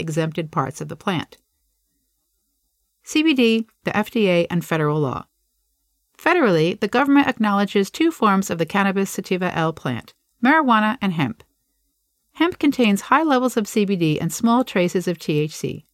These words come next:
On the other hand, marijuana is often bred to contain large quantities of T H C, sometimes up to thirty percent, and low levels of C B D,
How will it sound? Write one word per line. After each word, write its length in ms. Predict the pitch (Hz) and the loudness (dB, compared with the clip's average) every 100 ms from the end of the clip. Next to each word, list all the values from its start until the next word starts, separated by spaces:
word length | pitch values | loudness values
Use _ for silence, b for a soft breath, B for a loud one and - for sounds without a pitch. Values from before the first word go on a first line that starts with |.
| _ _ _ _ _ _ _ _ _ | _ _ _ _ _ _ _ _ _
On 100 | 208 | 2
the 140 | 202 285 | 4 4
other 160 | 370 | 4
hand, 380 | 247 156 151 180 - | 4 4 2 -2 -2
marijuana 540 | 214 285 269 202 196 | 0 2 4 2 2
is 120 | 180 | -2
often 360 | - 220 - 269 | 0 0 2 2
bred 220 | 208 170 | 2 0
to 100 | - | -2
contain 380 | - 180 185 175 | -6 -4 -2 0
large 360 | 175 226 254 - | 0 2 0 0
quantities 520 | 220 226 - 180 160 | 2 2 0 -4 -4
of 80 | 156 | -6
T 200 | - 143 | -4 -2
H 180 | 135 - | -4 -4
C, 300 | 143 190 - _ _ | -4 -2 -6 _ _
sometimes 540 | - 262 277 214 180 175 | -6 0 0 2 0 0
up 120 | - | -2
to 100 | - | -6
thirty 280 | 151 185 151 | -4 -2 -2
percent, 460 | - 135 - - - _ _ _ _ | -6 -4 -2 -2 -4 _ _ _ _
and 160 | 214 214 | -2 2
low 140 | 269 | 4
levels 340 | 302 214 202 196 | 4 2 0 -2
of 140 | 180 | -2
C 160 | - 156 | -2 -2
B 100 | 165 | 0
D, 340 | 247 185 - | 0 0 -2